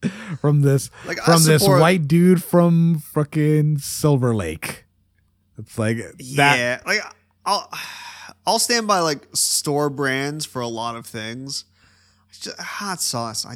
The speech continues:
Speaker 2: don't. No.
Speaker 1: Yeah.
Speaker 2: No.
Speaker 1: You know, just like, uh, two dudes from Brooklyn, like, two white dudes with goatees from Brooklyn selling, you know, tacos.
Speaker 2: It's, it's authentic.
Speaker 1: How dare you? I, w-, I would have slapped myself if I even considered going there.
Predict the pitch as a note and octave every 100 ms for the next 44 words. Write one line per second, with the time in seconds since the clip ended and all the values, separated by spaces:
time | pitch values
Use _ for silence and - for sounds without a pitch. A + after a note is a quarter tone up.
0 | - A#2+ A2+ - - C#3+ D3 D3 C#3 C3
1 | C3 - E2 D2 - - - - _ _
2 | _ _ _ _ - D2+ D2 D2 D#2+ E2
3 | D#2 D2+ D2+ D2+ D2+ D2 - - F#2 F#2
4 | F#2 F2 - D2+ D2 F2 F2 F2+ D#2 D2
5 | C#2+ - _ _ - D#2 - G2 F2+ F2
6 | F#2 F2 F2+ F2+ F#2 D#2+ D#2+ - E2+ E2+
7 | F2+ E2+ - D2+ D#2+ E2+ E2+ D2+ - E2
8 | D#2 D2+ - _ _ _ - E2 C#2+ -
9 | F#2 F2+ - D2 - - _ - C3+ C3
10 | - - - - C#3+ B2+ - D3 C#3 -
11 | G#2+ - G#2+ A2+ A2+ - A#2 G#2 F2+ E2
12 | D2 A2+ C3 B2 B2 C3+ A#2+ A#2+ - -
13 | C#3 A2 A#2 A2 - F#2 D#2+ G2 F#2+ G#2
14 | G2+ G2 G2+ G2 A2+ F2+ E2 E2+ E2 E2
15 | D2+ - - C3